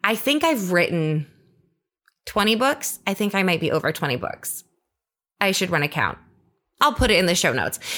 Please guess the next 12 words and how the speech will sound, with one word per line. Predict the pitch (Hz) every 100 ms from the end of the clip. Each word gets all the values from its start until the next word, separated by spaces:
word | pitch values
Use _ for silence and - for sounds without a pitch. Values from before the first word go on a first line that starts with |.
| - - _
Check | - 370 359
the | 349
notes | 302 277 285
and | 226 220
it'll | 220
<laughs> |
say | 254 285
how | 220 214
many | 190 185
books | 160 156
I've | 160 143
written. | 135 113